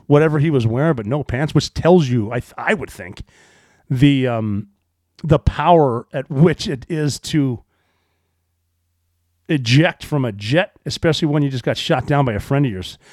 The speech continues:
But it wasn't even, again, he, he was a Muslim to the point where I guess his dad is some sort of a bigwig in Jordan, and he said, "Oh, he's not a prisoner of isis, he's a guest." Of isis, which didn't work.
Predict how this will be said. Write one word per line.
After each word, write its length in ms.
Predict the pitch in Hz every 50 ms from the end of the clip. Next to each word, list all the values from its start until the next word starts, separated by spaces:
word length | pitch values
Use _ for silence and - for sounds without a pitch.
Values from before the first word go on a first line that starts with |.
| - - - - - - _
But 260 | 233 226 185 180 - _ _ _ _ _ _ _
it 180 | - 214 208 196
wasn't 320 | 208 233 226 202 233 214
even, 160 | 196 175 180
again, 320 | 170 147 131 160 220 240 175
he, 160 | 107 - 269
he 220 | - 151 170 220
was 160 | 247 254 185
a 80 | 170 151
Muslim 500 | 135 120 131 196 240 185 120 117 110 110
to 120 | - 170
the 100 | 151 143
point 300 | 120 - - 175 196 196
where 260 | 156 143 131 123 120 123
I 100 | 120 127
guess 400 | 123 113 110 127 151 185 - -
his 200 | 156 143 123 104
dad 500 | 101 101 87 95 135 165 95 190 170 - _ _ _ _ _ _ _ _ _ -
is 100 | 139 -
some 180 | - 170 160
sort 160 | - - 170
of 80 | 151 123
a 80 | 127 117
bigwig 560 | 104 - - 131 151 160 165 175 175 156 147
in 100 | 127 110
Jordan, 440 | 101 113 117 131 143 156 180 196 -
and 140 | 139 127
he 80 | 131 120
said, 260 | 113 - 147 139 135 131
"Oh, 140 | 165 151
he's 120 | 151 165 160
not 140 | 196 185 156
a 40 |
prisoner 520 | - - - 202 226 208 160 147 131 113 107
of 100 | 107 107
isis, 360 | 110 110 107 - - 107 -
he's 160 | - 151 131
a 80 | 113 95
guest." 580 | 92 95 107 107 95 - - - - - - - _ _ _ _ _
Of 120 | - 104 98
isis, 480 | - 117 117 120 - - - - -
which 140 | 131 123 -
didn't 280 | - 208 180 143 127 123
work. 320 | 147 160 120 90 - -